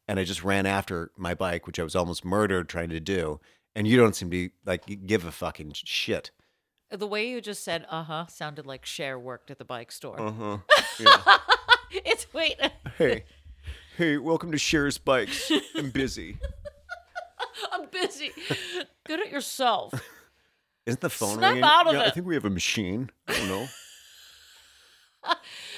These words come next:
Speaker 2: Hey.
Speaker 1: "Do you have any more road bikes?" "I don't know. Like, you fucking work here? I've got a fucking Oscar." "Then why do you have a bike shop?" "I don't know."
Speaker 2: Hey, Cher. Uh,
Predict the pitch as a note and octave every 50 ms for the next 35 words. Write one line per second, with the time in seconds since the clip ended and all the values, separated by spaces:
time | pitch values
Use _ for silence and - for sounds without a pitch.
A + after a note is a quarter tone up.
0 | - D4 - C#4+ D4 B3 - - - F3 G3 F#3+ G3 G3+ F#3+ F3 E3 D3+ C#3 B2+
1 | B2+ B2+ A#2+ B2+ C#3+ D3 D3 - - - - - - - _ _ - - F3 -
2 | - F#2+ F#2+ G#2+ C#3 C#3+ - _ _ - - B2 A2+ A2+ A2 - - C#3+ C3 -
3 | A#2+ G2 F2 - F2+ A2 - - - A3 A3+ B3+ - - - C5+ C#5+ - - _
4 | - - B3+ A3 E3+ D3 C3+ - - F3 D3+ - D3+ C3+ B2 E2+ G2+ A#2 C3+ C#3+
5 | - - G#2+ F2 E2+ D#2+ - _ _ C4 B3+ - _ _ - F#4 - - _ -
6 | - - - A#2 A2 A#2 C#3+ E3+ F3+ D3+ C3 A2 - A#2 A#2+ D#3 - - - -
7 | F#2 D#2 D#2 - _ - E2 F2+ - C#3+ C3 F2 D2+ D2+ F2+ G#2+ _ - _ _
8 | _ - - _ _ _ - _ _ _ _ - - - _ _ - D4 F4+ F#4+
9 | F#4+ G4 F#4+ - - - - - - C#4 C#4 C4+ C4 C4 - - A#3+ A3 G3 F#3
10 | F3+ E3+ - - - - _ - A#3 A#3 A3 A3 G#3+ G#3 G3+ -